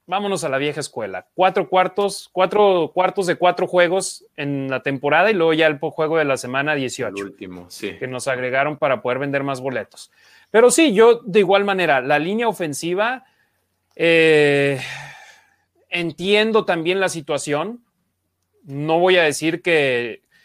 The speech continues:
Speaker 1: creo que estaríamos en la misma situación de no haberse lesionado Richie Incognito y Denzel Good. Creo que si los dos hubiesen estado jugando en esos momentos, estaríamos en una mejor posición en cuanto a línea ofensiva de los Raiders.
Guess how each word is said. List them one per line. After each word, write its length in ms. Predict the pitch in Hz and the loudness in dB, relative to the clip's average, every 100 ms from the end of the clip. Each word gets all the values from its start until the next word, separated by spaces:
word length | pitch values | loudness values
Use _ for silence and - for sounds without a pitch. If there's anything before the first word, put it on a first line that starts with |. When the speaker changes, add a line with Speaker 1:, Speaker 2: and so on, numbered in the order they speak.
| _ _ | _ _
Speaker 1:
creo 220 | 160 160 | 2 2
que 80 | 165 | 2
estaríamos 600 | 151 156 143 156 165 151 | -2 -2 0 0 -2 -4
en 60 | 139 | -4
la 80 | |
misma 340 | 131 143 143 156 | -4 -6 -6 -8
situación 540 | 143 135 117 147 147 | -8 -6 -6 -6 -6
de 80 | 151 | -6
no 140 | 139 | -2
haberse 360 | 143 151 143 151 | 0 0 -2 -4
lesionado 520 | 139 120 123 135 143 | -6 -6 -6 -4 -2
Richie 320 | 139 135 143 | -4 -4 -6
Incognito 600 | 135 117 123 117 127 139 | -8 -4 -6 -4 -4 -2
y 40 | 131 | -2
Denzel 360 | 117 113 131 | -6 -4 -4
Good. 300 | 120 117 151 | -4 -4 -6
Creo 180 | 147 135 | -6 -8
que 140 | 147 127 | -6 -8
si 200 | - 120 | -8 -8
los 240 | 120 110 | -8 -4
dos 240 | 147 143 | -4 -4
hubiesen 420 | 131 131 131 143 131 | -4 -4 -4 -6 -10
estado 320 | - 120 135 | -8 -4 -4
jugando 380 | 131 127 131 131 | -4 -6 -6 -8
en 80 | |
esos 220 | 127 - 127 | -10 -10 -12
momentos, 600 | 117 113 117 143 143 - - _ | -10 -12 -10 -8 -8 -10 -20 _
estaríamos 720 | 123 117 135 131 156 151 139 | -10 -2 0 2 0 0 -4
en 100 | 127 | -6
una 100 | 131 | -6
mejor 360 | 131 120 131 123 | -6 -6 -8 -8
posición 640 | 131 120 110 - 120 160 - _ _ - | -10 -10 -12 -10 -10 -10 -16 _ _ -16
en 140 | 120 | -14
cuanto 400 | - 131 117 127 | -8 -8 -4 -4
a 40 | 117 | -2
línea 260 | 127 135 | -4 -6
ofensiva 720 | 123 123 110 131 131 127 110 - | -6 -8 -8 -6 -2 -2 -4 -8
de 140 | 120 117 | -8 -6
los 180 | 117 | -6
Raiders. 480 | 117 123 135 180 - | -4 -4 -4 -6 -10